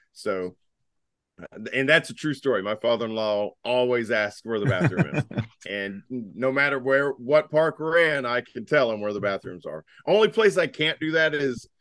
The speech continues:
Speaker 1: uh, Disney Springs because it's,
Speaker 2: It's
Speaker 1: I know
Speaker 2: changed
Speaker 1: it's
Speaker 2: a lot.
Speaker 1: been a few years, but
Speaker 2: Yeah.
Speaker 1: it's that it's been Disney Springs, but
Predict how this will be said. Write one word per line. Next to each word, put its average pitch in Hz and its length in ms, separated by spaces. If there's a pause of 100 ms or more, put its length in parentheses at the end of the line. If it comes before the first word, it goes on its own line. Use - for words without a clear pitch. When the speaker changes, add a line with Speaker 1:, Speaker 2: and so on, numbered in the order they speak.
(320)
Speaker 1:
uh, 110 160
Disney 127 400
Springs 113 760
because 101 480
it's, - 380 (320)
Speaker 2:
It's 90 200
Speaker 1:
I - 60
know 98 200
Speaker 2:
changed 82 80
Speaker 1:
it's - 100
Speaker 2:
a 71 40
lot. 67 120
Speaker 1:
been 131 140
a 120 60
few 127 260
years, 135 560
but - 140
Speaker 2:
Yeah. 69 260 (260)
Speaker 1:
it's 107 240
that 120 220
it's 110 180
been 123 180
Disney 120 240
Springs, 127 400
but 110 220